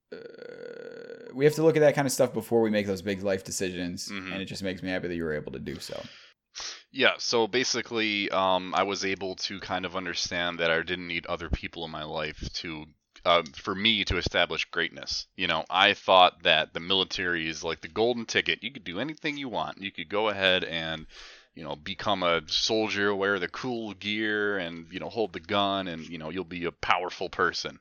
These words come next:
Speaker 2: But you're a powerful person for the Team America. You're not a powerful person for,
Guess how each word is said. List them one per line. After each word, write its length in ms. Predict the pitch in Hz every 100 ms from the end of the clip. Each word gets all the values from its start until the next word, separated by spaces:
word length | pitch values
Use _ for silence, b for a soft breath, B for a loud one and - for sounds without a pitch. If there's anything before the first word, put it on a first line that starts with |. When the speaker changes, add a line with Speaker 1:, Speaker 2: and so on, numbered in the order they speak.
| _
Speaker 2:
But 280 | 90 80 - B B B B
you're 60 | 95
a 20 |
powerful 340 | - 123 120 107
person 520 | 143 143 - 101 95
for 420 | - 98 90 85
the 80 | 80
Team 280 | - 120 95
America. 560 | 90 98 90 - 76 80
You're 80 | 92
not 140 | 98
a 60 | 92
powerful 360 | 104 95 -
person 380 | 85 98 - 85
for, 200 | - 80